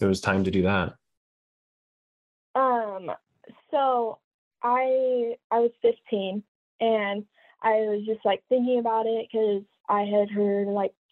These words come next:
Speaker 2: I had had lots of, like, lessons and stuff about it, and it just seemed, like, super interesting, and I just, like, felt like it was something that I needed at the time.
Speaker 1: Uh-huh.
Speaker 2: So it wasn't, like, a huge story into getting it,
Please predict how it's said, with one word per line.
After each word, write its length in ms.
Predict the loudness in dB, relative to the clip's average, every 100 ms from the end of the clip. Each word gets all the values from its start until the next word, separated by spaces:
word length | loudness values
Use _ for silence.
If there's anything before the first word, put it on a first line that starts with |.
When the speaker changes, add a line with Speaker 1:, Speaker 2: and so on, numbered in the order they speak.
| -4
Speaker 2:
I 120 | 0 2
had 100 | 2
had 180 | -2
lots 280 | 0 0 0
of, 120 | -4
like, 140 | -4 -6
lessons 560 | 2 2 2 0 -2 0
and 180 | -2 -2
stuff 220 | 0 0 0
about 460 | -4 -2 0 0
it, 260 | 0 0 -4 _ -20 -20 _
and 340 | -2 0 -2 0
it 140 | 2 2
just 160 | -2 0
seemed, 200 | 0 2
like, 160 | 0 0
super 220 | 0 2 2
interesting, 580 | 0 -2 -4 0 0 2
and 80 | 0
I 80 |
just, 180 | -2 0
like, 120 | 0 2
felt 160 | 0 0
like 180 | 0 -2
it 120 | -2
was 140 | -2
something 340 | -4 0 2 2
that 120 | 0
I 80 | 0
needed 260 | 0 4
at 140 | 4 2
the 60 |
time. 340 | 0 0 0 0 _ -20 -8 -4
Speaker 1:
Uh-huh. 180 | 0
Speaker 2:
So 280 | 2 2 2 0
it 120 | 0
wasn't, 260 | 0 -4
like, 140 | -6 -8 _ _ _ -6
a 40 | -6
huge 120 | -6 _
story 460 | -2 2 2 0
into 200 | -2 -4
getting 360 | -2 0 0 0
it, 200 | 0